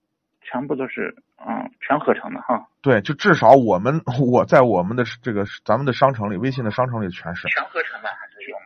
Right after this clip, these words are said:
Speaker 1: 那个？
Speaker 2: 那个，那个啥里头是没有的，就是四S店那边呢，应该也是合成的。
Speaker 1: 也是合成的。
Speaker 2: 也是合成的，因为，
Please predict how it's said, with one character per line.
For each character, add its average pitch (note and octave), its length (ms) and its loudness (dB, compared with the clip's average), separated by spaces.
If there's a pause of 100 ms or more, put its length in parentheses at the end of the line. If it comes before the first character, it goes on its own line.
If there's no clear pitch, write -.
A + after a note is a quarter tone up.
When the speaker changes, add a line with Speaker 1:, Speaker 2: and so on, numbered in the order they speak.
(140)
Speaker 1:
那 C3+ 80 0
个？ D3 60 4
Speaker 2:
那 C3 100 4
个， A2+ 540 2
那 E3 100 4
个 C3 80 4
啥 B2+ 160 8
里 C#3 80 2
头 A#2 100 0
是 A2+ 120 -4
没 G#2 140 0
有 F2+ 140 -2
的， - 140 -10 (100)
就 A#2+ 140 -8
是 B2 80 -2
四 E3 160 2
S D#3 160 6
店 D#3 180 6
那 A#2 120 4
边 G#2 180 4
呢， G#2 100 0
应 B2+ 140 -4
该 B2 160 4
也 F2 160 -2
是 G#2+ 180 -4
合 F#2+ 180 -6
成 F2 180 -10
的。 - 80 -18 (960)
Speaker 1:
也 G2 140 -12
是 - 60 -18
合 - 200 -20
成 - 160 -20
的。 G#2+ 80 -6
Speaker 2:
也 A2+ 100 4
是 C3 100 0
合 A#2 160 -2
成 G2+ 140 -4
的， G#2 120 -4
因 D#3+ 120 4
为， D#3+ 200 4